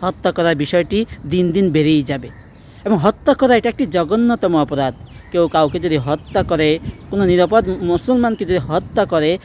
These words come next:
তার ঠিকানা জাহান্নাম, সে চিরস্থায়ী জাহান্নামে থাকবে। মহান আল্লাহ তাআলা সূরা নিসার তিরানব্বই নম্বর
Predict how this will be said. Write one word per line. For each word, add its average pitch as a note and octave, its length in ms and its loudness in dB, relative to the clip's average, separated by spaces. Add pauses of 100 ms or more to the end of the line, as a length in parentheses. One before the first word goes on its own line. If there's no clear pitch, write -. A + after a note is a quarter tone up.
(200)
তার E3 400 2
ঠিকানা F#3 500 0
জাহান্নাম, D3+ 580 0 (200)
সে F3 120 -6
চিরস্থায়ী G#3+ 580 0
জাহান্নামে D#3 500 0
থাকবে। - 320 -10 (360)
মহান G#3+ 220 2
আল্লাহ F#3+ 260 2 (140)
তাআলা D3+ 400 -2 (220)
সূরা F3+ 340 0
নিসার G3 440 0 (320)
তিরানব্বই G#3+ 500 2
নম্বর G3+ 280 2